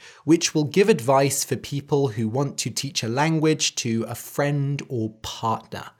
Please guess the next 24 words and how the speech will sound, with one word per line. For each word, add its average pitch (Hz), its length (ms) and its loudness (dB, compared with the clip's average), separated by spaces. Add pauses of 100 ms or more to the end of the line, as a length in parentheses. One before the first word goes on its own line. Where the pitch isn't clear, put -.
(460)
I 180 120 6
know 208 200 8
many 180 340 6
people 123 440 -4
speak - 460 -4
less 110 340 0
commonly 107 540 -4
studied 131 500 -2
languages, - 640 -10
such - 420 -2
as 104 180 0
Slovak 117 800 0
or 101 140 -4
Sesotho, 110 760 -2 (380)
and 151 280 4
have 170 200 2
a 143 60 4
partner 117 680 0
who 175 120 2
wants 107 340 -4
to 113 100 -6
learn 117 280 0
it. - 220 -10 (580)
Actually, 180 640 4